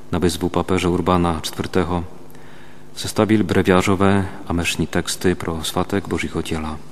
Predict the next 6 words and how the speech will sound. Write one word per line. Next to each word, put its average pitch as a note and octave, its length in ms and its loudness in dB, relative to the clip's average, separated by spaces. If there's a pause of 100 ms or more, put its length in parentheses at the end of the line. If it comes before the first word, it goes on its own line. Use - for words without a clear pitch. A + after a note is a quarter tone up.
(2000)
Znovu G2 280 4
se F#2+ 140 2
do F2 120 2
Paříže F2+ 640 2
na F2 120 2
univerzitu, F#2 760 2